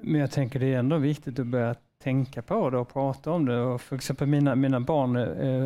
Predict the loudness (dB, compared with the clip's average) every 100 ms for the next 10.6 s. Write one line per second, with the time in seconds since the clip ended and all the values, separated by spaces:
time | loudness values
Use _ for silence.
0 | -2 -6 -4 -4 0 0 0 -2 -6 _
1 | -10 -8 -6 0 0 0 -2 -4 -8 -12
2 | -16 -10 -10 -8 -6 -6 -6 -6 -4 -2
3 | -2 -6 _ _ _ _ _ _ _ 0
4 | 2 2 2 0 -2 _ _ _ -20 -20
5 | _ _ -6 -2 0 -2 -8 -8 -4 -4
6 | -6 -4 -2 0 0 -2 -8 -6 0 0
7 | 0 0 0 0 -2 -2 -4 -6 -10 -8
8 | -12 -12 -6 -2 0 0 0 0 -2 -2
9 | -2 -2 -2 -2 -2 0 0 -2 -2 -2
10 | 2 2 4 2 2 2